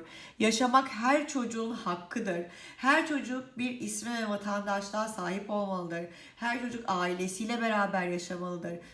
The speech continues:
Duygu düşüncelerini serbest bir şekilde dile getirebilmelidir. Hiçbir çocuk küçük düşürülmemelidir. Engelli çocuklar korunmalıdır, hor görülmemelidir, saygı görül-, saygı görmelilerdir.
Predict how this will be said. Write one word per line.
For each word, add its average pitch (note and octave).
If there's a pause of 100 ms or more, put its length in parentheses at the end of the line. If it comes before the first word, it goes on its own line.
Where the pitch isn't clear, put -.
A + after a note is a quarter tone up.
(160)
Duygu G#3
düşüncelerini A#3
serbest F3+
bir -
şekilde G#3
dile G3
getirebilmelidir. F#3 (320)
Hiçbir B3
çocuk A#3
küçük -
düşürülmemelidir. F#3+ (340)
Engelli G#3+
çocuklar B3
korunmalıdır, G3+
hor G#3
görülmemelidir, G#3+
saygı F3+
görül-, G#3+
saygı F#3
görmelilerdir. F3+